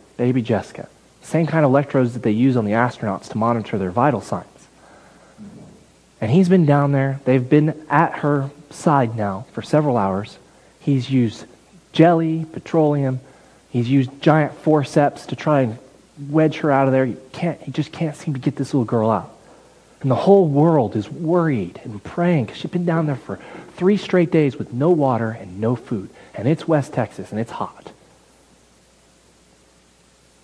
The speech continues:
They've been monitoring these vital signs. They notice some things are starting to happen. Her breathing is slowing down.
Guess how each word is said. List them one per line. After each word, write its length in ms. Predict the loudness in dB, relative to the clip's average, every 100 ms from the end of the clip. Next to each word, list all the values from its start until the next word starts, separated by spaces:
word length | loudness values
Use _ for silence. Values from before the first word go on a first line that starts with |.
| _ _ _ _ _ _ -4
They've 100 | 0
been 100 | 2
monitoring 440 | 4 2 0 -2
these 140 | -2
vital 240 | 0 0 -2
signs. 260 | -8 -14 -16 -20 _ _ _ _ _ _ _ _ _ _ _ _ _ _ _ _ _ -20 _ _ _ _ _ _ _ _ _ _ _ _ _ _ _ _ _ _ _ _ -6
They 100 | 2
notice 280 | 2 2
some 120 | -2 -6
things 280 | -4 -6
are 40 | -6
starting 280 | -4 -4 -4
to 60 |
happen. 340 | -6 -8 -8 -20 _ _ _ _ _ _ _ _ _ _ _ _ _ _ _ _ _ _ _ _ _ _ _ _ -14
Her 80 | -6
breathing 380 | 0 2 2
is 120 | -2 -4
slowing 340 | -4 -2 -2
down. 280 | -4 -4